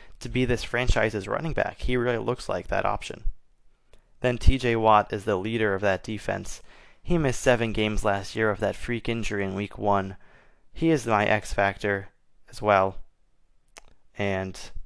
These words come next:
you know, he's gotta stay healthy. Twenty-two and a half sacks in twenty twenty-one. Nowhere near that last year, only playing in ten of those games. So, if he can manage to stay healthy,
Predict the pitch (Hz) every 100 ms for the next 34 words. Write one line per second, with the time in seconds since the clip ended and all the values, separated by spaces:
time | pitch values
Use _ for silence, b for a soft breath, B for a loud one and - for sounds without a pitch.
0 | - - - _ 110 110 110 104 - -
1 | - - - 123 113 120 117 - 110 113
2 | 127 - - - - - - - 135 143
3 | 143 135 127 120 110 107 - 113 107 -
4 | 107 - 107 107 110 101 101 101 101 104
5 | 104 - b b b b 127 143 147 127
6 | 110 110 117 101 95 95 95 - 110 101
7 | 95 - - - 98 98 98 104 101 98
8 | 95 98 - - - - 90 90 113 120
9 | 95 92 - 95 92 - - b b b
10 | b - 98 92 - - - - - -
11 | - _ _ _ _ _ - - - 107
12 | - 147 160 131 135 147 151 - 110 123
13 | 120 123 127 - 139 143